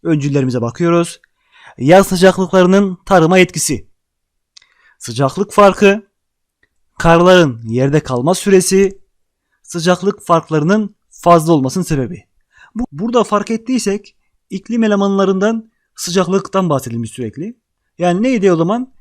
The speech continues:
İklim bilimini sormaya çalışıyor bize. O zaman ne diyeceğiz? Klimatoloji diyeceğiz. Kartografya yani harita bilimi. Kartografya mekansal verileri kullanarak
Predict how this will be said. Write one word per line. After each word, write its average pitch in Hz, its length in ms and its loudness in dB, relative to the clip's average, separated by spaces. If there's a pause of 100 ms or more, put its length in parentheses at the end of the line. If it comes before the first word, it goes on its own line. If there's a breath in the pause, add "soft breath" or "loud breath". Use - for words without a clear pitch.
(280)
İklim 208 440 -2
bilimini 180 280 -2
sormaya 131 320 -6
çalışıyor 117 320 -8
bize. 196 340 -6 (460)
O 175 140 -6
zaman 190 460 -6
ne 180 140 -6
diyeceğiz? 131 380 -8
Klimatoloji 139 1000 -6 (580)
diyeceğiz. 107 440 -14 (2000)
Kartografya 214 960 4
yani 208 260 -2
harita 196 340 2
bilimi. 135 340 -4 (1500)
Kartografya 220 840 2 (240)
mekansal 196 600 0
verileri 185 400 4
kullanarak 190 680 0